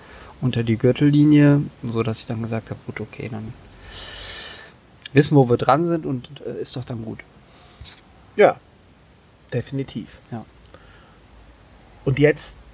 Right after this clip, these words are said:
Speaker 2: die neue Kommunikation. Also, hat sich denn so viel verändert? Also, ich vermute es, aber hat sich so viel verändert?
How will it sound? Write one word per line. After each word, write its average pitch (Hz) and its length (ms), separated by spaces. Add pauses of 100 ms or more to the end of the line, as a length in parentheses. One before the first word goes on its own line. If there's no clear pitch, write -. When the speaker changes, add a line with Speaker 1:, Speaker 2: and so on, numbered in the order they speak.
(760)
Speaker 2:
die 151 80
neue 151 300
Kommunikation. 110 880 (680)
Also, 123 320 (220)
hat 127 260
sich 190 100
denn 202 160
so 214 120
viel 220 180
verändert? 220 460 (260)
Also, 127 160
ich 151 160
vermute 170 500
es, - 300
aber 131 320
hat - 220
sich 240 180
so - 120
viel 240 200
verändert? 220 480